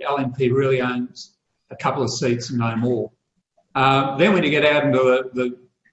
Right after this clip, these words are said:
west of the Great Divide, that's National Party territory, and it, it has been since the nineteen fifty-seven A L P D L P split. So I don't see anything changing there, and it hasn't changed there for roughly sixty years.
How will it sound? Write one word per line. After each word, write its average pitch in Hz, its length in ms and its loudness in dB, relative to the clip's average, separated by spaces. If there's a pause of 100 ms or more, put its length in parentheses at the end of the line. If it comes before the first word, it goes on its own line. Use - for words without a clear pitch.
west 156 280 0
of 127 60 -2
the 123 60 0
Great 131 280 2
Divide, 139 320 0
that's 185 220 -2
National 156 340 -2
Party 127 280 0
territory, 131 540 -4 (280)
and 151 160 -2
it, 156 260 -6
it 143 140 -2
has 156 280 0
been 135 260 2
since 131 300 -4
the 131 80 -6
nineteen 135 400 0
fifty-seven 123 800 -4 (320)
A 139 120 2
L 131 240 4
P 127 200 2
D 127 180 4
L 120 220 2
P 120 180 0
split. 113 460 -4 (460)
So 127 720 0
I 147 100 0
don't 143 220 2
see 165 160 -2
anything 143 320 0
changing 123 520 0
there, 127 200 4
and 120 80 0
it 107 40 -4
hasn't 120 260 -2
changed 120 320 -4
there 123 200 0
for 123 80 -8
roughly 120 340 -2
sixty 123 380 -12
years. 117 520 -2